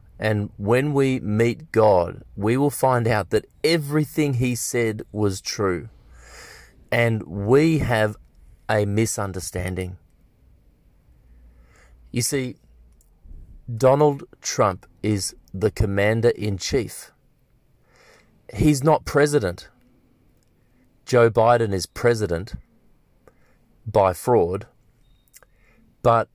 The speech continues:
he, Donald Trump, continues to lead the armies, the military <laughs> of the United States of America, which is a private corporation, by the way.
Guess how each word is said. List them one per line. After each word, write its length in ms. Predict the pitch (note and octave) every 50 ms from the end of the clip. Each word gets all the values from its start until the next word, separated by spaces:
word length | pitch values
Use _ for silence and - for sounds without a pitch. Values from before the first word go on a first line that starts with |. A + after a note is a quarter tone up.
| - -
he, 480 | - C3 C3+ C#3+ D3 D3+ D#3 D#3+ D#3
Donald 400 | C3 - C3+ B2+ B2+ B2+ A#2+ A2+
Trump, 420 | - - B2+ A2+ A2 - - - -
continues 840 | - A#2+ A2+ G#2+ - - - C#3 C3+ C3+ C#3 C#3+ C#3+ D3+ D#3 C#3+ -
to 520 | - - - B2+ A2+ G#2 G2 G2 A2+ D3 E3 _ _ _ _ _ _ _ _ _ _ _ _ _ _ _ _ _ _ _ _ _ _ _ _ -
lead 760 | A2+ G#2+ A2+ B2+ C#3+ D3+ C#3+ B2 G#2+ G#2 A#2+ D3 D#3 D#3+ - - - _ _ _ _ _ _ _ _ _ _ _ _ _ _ _ _ _ -
the 260 | G#2+ G#2 A#2 A2 A2+
armies, 560 | A2 A#2+ C#3+ D#3+ D3 A2+ F2+ E2+ E2 E2 -
the 100 | - A2+
military 720 | G#2+ A2+ B2+ C#3+ D3+ D#3 B2 - A2+ G2 F2+ F2 F2 F2 E2 -
<laughs> 40 |
of 1200 | - F3+ E3 - - E3 E3 D3+ - - D#3+ D#3 C#3+ C#3+ D3 _ - - - - - - A#2+ A#2 A2+
the 100 | A2+ B2
United 420 | B2 B2 A2+ A2+ G#2 G#2 G#2 G#2 G#2+
States 400 | - - F#2+ F2+ F2 - - - _
of 120 | - F#2 F#2
America, 500 | F#2 F#2+ G2 F#2+ G2 G#2 G#2+ - - F2
which 180 | E2 E2+ -
is 120 | F#2 E2+ F2
a 40 |
private 400 | E2 - - F#2+ F#2 F2 D#2+ -
corporation, 600 | - - F2 E2+ - - G#2 G#2+ G#2 G2+ - - F2
by 160 | - - -
the 100 | - C#2+
way. 220 | C2 B1 - -